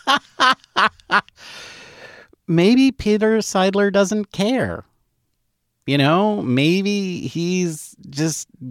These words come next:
Speaker 2: getting what he gets out of it, right? Like, I mean, all you have to do is occasionally make changes while the value of your organization continues to grow.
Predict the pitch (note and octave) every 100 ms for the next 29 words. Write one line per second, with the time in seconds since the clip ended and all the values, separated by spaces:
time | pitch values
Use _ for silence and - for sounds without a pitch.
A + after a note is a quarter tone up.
0 | B2 C#3+ D#3+ E3 D#3 D#3 C#3 E3 - A#2
1 | G2+ F#2+ F2+ E2 G#2 A#2 D3 B2+ A#2+ A#2+
2 | A#2 - _ _ _ _ E3+ F3+ F3+ F3+
3 | - - - D3+ G#3+ A3 G#3+ G3+ F3+ D#3
4 | D#3 C#3 B2 - C3+ C#3+ C3+ C#3 C3 B2
5 | B2 - - A#2+ B2 A#2 F#2 E2+ E2+ -
6 | - - - A2+ A2+ A2+ G2 G#2+ B2 B2
7 | A#2 G#2+ G#2+ G2 G#2+ G#2+ G#2 F#2+ G#2+ G#2+
8 | G2 F2+ - G2 A#2 A2+ A2+ G#2+ A2+ G2+
9 | G2 F2